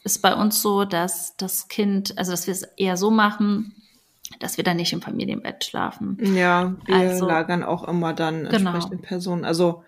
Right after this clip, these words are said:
Speaker 2: meistens die gesunde Person wird <laughs> ausgelagert.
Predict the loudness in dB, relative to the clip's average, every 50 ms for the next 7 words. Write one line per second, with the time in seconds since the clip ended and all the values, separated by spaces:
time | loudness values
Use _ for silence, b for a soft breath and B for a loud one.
0 | B B B B B B B 4 4 6 6 6 4 0 0 0 0 0 0 2
1 | 2 2 2 2 2 0 -2 -4 -4 -2 -2 -2 -2 -2 0 -2 0 0 2 0
2 | 2 2 2 0 -2 -4 -8 -10 -12 -14 -8 -4 0 0 0 0 -2 -4 -6